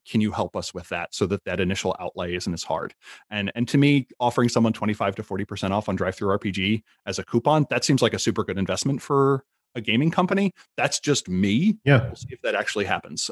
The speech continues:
Speaker 1: Uh, but to your question, cheap. Um, so far, it's costing us very little. Um, I will probably spring for event insurance just in case something colossally stupid happens.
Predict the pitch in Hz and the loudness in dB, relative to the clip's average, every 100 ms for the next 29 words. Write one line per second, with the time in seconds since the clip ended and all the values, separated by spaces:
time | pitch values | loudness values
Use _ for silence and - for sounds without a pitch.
0 | - 98 - 131 - - 175 196 - 117 | -8 -12 -8 -10 -10 -2 2 2 2 -2
1 | - 131 - _ _ - - 110 - _ | 0 -2 -2 _ _ -8 2 2 2 _
2 | - - - 110 110 - - 120 117 110 | -20 -16 -2 2 2 4 4 6 6 4
3 | - 110 - 107 107 98 107 92 101 - | 2 -2 0 -2 0 0 0 0 -2 -2
4 | 90 87 90 104 95 - 101 104 101 - | -4 -4 -4 -2 -2 0 0 2 0 -2
5 | 107 113 101 92 107 123 135 147 - 101 | -2 0 0 2 2 4 2 2 0 -2
6 | 113 104 - 104 98 95 _ - 104 165 | 0 -2 -2 -2 -2 -4 _ 2 4 4
7 | 98 90 - 85 82 80 80 92 - | 2 -2 -2 -6 -6 -8 -4 -4 -4